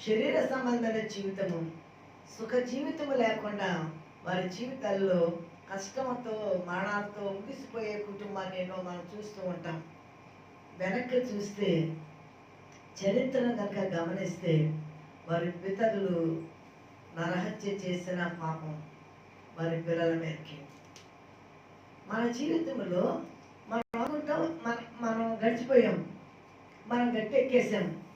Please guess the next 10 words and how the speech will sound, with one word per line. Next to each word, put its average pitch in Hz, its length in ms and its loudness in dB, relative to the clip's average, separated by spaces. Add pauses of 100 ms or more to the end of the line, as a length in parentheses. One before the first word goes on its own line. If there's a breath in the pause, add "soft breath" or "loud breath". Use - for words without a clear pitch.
(360 loud breath)
తర్వాత 247 380 4
ఏమైతేలే 247 840 6 (640)
అనుకుంటే 180 760 -2 (500)
తర్వాత 190 480 -2 (800)
తరాలకు 196 480 0
నిన్ను 240 220 0
తిట్టుకుంటారు. 180 600 -10 (1700)
వాడు 180 280 -2
చేసిన 233 320 -2
పాపం 208 720 -4